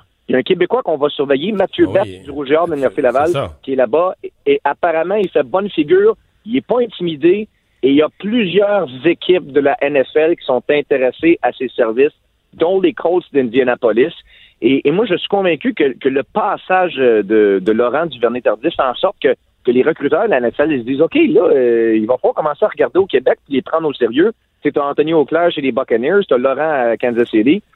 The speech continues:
Speaker 1: et éventuellement, ben, je suis co-, je, j'ose croire que Mathieu Betts va faire le saut. Alors, tout ça est bien, bien intéressant.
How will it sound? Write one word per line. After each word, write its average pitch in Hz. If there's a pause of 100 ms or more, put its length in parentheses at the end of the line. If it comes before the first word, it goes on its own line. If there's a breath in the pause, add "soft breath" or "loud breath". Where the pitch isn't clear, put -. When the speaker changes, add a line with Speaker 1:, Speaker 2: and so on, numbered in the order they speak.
(180)
Speaker 1:
et 104
éventuellement, 117
ben, 117
je -
suis -
co-, 135
je, 101
j'ose 151
croire 151
que 127
Mathieu 113
Betts 123
va 110
faire 113
le 95
saut. 127
Alors, 98
tout -
ça 156
est 135
bien, 135
bien 147
intéressant. 147